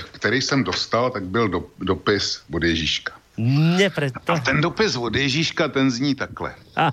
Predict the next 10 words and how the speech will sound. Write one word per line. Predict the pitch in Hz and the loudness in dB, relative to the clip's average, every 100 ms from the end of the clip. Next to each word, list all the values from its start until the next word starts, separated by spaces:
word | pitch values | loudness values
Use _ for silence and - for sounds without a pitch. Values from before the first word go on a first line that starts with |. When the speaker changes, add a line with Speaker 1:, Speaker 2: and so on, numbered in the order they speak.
| - - _ _ - - - - _ _ _ _ _ _ _ _ _ | -2 -20 _ _ -20 -20 -20 -20 _ _ _ _ _ _ _ _ _
Speaker 1:
Nebe, | 113 117 127 151 160 | -4 -4 -2 -2 -2
čtyřiadvacátýho | 160 - 139 143 123 120 139 131 131 151 | -4 -2 -2 0 -2 -4 -2 -2 0 0
dvanáctý | 120 113 127 135 135 - 131 131 117 - - | 0 0 0 0 -4 -6 -2 -2 -2 -6 0
dva | 95 | 0
tisíce | - 101 104 - 107 | 0 -6 -6 0 0
osmnáct. | 98 - 104 85 67 67 - | 0 0 2 2 -2 -6 0
Milý | 90 127 147 | 2 2 2
Vlkouši, | 123 120 120 117 - - - | 2 2 2 2 0 -4 -6
sledoval | - 92 107 139 151 151 | -2 0 2 2 2 0
jsem, | - 160 139 | 0 2 0